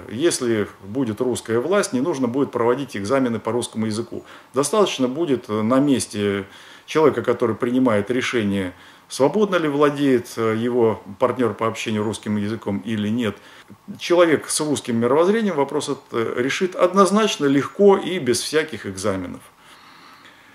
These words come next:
Разделение русского народа искусственными государственными границами является нетерпимым. Мирное воссоединение всех русских земель в едином государстве, законное право русских,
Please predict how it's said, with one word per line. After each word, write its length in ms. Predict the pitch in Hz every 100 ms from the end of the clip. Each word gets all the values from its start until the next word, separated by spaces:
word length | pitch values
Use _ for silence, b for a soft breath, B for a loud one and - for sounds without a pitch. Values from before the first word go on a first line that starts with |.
| B B B _ _
Разделение 640 | - 110 135 151 214 208
русского 340 | 156 175 - 147
народа 420 | 143 139 196 180
искусственными 560 | 127 - 120 - 139 123
государственными 640 | 117 127 131 110 123 117
границами 460 | 135 220 220 170
является 640 | 143 143 180 202 - 160 139
нетерпимым. 1040 | 135 170 214 196 156 - 131 123 110 104 127
Мирное 360 | 170 139 131
воссоединение 640 | 117 110 135 131 143 120
всех 260 | 107 - 117
русских 320 | 123 117 117
земель 340 | 101 135 139 104
в 60 |
едином 480 | 117 139 131 113 107
государстве, 580 | 104 135 135 208 202 156
законное 580 | 104 135 139 123 107 104
право 360 | 120 123 104
русских, 400 | 127 202 202 180